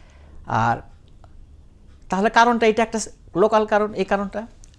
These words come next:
আবার সিস্টেমিক দিয়ে দেখতে গেলে কিছু কিছু রোগ আছে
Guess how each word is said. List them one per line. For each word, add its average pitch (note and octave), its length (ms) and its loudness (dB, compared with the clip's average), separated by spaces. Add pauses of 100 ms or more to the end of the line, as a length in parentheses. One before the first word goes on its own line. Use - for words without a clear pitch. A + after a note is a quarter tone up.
(160)
আবার E3 160 -2
সিস্টেমিক C4 480 -2
দিয়ে B3+ 120 -2
দেখতে A3+ 240 0
গেলে F#3 120 -4
কিছু D4 300 0
কিছু C#4 240 2
রোগ G#3+ 220 6
আছে B2 460 0